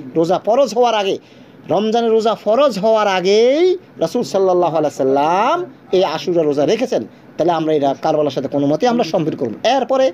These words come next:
কারবালাকে উদ্দেশ্য করে, কারবালাকে, মহরমকে উদ্দেশ্য করে অনেকে খানাপিনা আয়োজন করে। কোনো কোনো জাল হাদিসে আছে যে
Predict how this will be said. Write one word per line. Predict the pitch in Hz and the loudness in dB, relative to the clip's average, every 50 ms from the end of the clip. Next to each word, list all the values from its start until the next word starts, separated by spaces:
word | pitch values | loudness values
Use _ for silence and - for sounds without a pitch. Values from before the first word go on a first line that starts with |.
| - - - - - - - - - | -4 -12 -20 -20 -20 -20 -20 -6 -4
কারবালাকে | 196 190 226 240 254 247 247 240 254 | -2 -2 0 0 0 -2 -2 0 0
উদ্দেশ্য | 226 220 196 185 196 277 262 - - 311 302 294 | 0 0 0 0 -2 -2 -2 -2 -2 -2 -2 -2
করে, | 311 294 226 139 - - - - 165 147 - - - | 0 0 -2 -2 -4 -6 -12 -18 -18 -18 -20 -14 -6
কারবালাকে, | - 156 175 196 202 220 233 220 - 247 220 | -2 0 0 0 2 0 0 0 0 -2 -2
মহরমকে | 165 156 160 170 196 226 240 233 240 226 - 233 | -2 -2 -2 0 0 0 2 0 0 0 0 0
উদ্দেশ্য | 220 214 185 208 202 - 240 | 0 0 -2 -6 -8 -6 -4
করে | 220 220 220 226 247 - - - - - - - - - | 0 0 2 2 0 -2 -8 -18 -20 -20 -20 -14 -2 0
অনেকে | 269 208 226 208 226 220 | 0 0 0 0 -2 -2
খানাপিনা | - - 185 185 190 185 220 214 202 196 | -2 0 0 0 0 0 0 0 2 0
আয়োজন | 196 190 190 202 190 175 | 0 0 0 -2 -2 -2
করে। | 185 160 131 - - - - - - - - - - - | 0 0 0 -2 -4 -8 -16 -20 -20 -20 -20 -20 -10 -2
কোনো | - 226 233 208 | -2 0 0 2
কোনো | 233 233 226 180 | 0 0 0 0
জাল | 135 - 175 196 214 | 0 0 0 0 0
হাদিসে | 190 233 214 226 - - 233 | -2 -2 -2 -2 -2 -2 -2
আছে | 208 202 - 240 226 302 - - - - - - - | -2 -2 -2 -2 -2 -2 -4 -8 -18 -20 -20 -16 -14
যে | - 131 170 196 214 226 240 - | -8 0 2 4 4 4 2 2